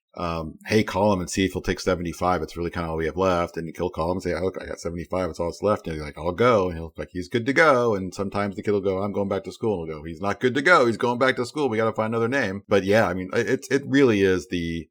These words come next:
the, the, the overwhelming majority, ninety plus something percent of the picks you hear come off the board when you are watching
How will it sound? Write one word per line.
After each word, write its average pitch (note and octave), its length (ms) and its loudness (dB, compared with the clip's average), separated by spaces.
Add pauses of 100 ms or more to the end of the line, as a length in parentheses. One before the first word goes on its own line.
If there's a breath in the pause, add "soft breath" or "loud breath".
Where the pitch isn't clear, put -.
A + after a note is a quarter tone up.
(140)
the, F2 140 0
the, E2+ 160 0
the F2 160 0
overwhelming F2 760 4
majority, D2+ 520 -8
ninety F#2 360 0
plus - 320 -8
something - 320 -10
percent D2+ 600 -8
of D2+ 180 -8
the - 80 -8
picks - 400 0
you E2 140 -6
hear F2 240 -4
come E2 220 -6
off E2 200 -6
the E2+ 80 0
board D#2 380 -6
when D#2 140 -8
you D#2 120 -6
are D#2+ 120 -2
watching E2 680 -4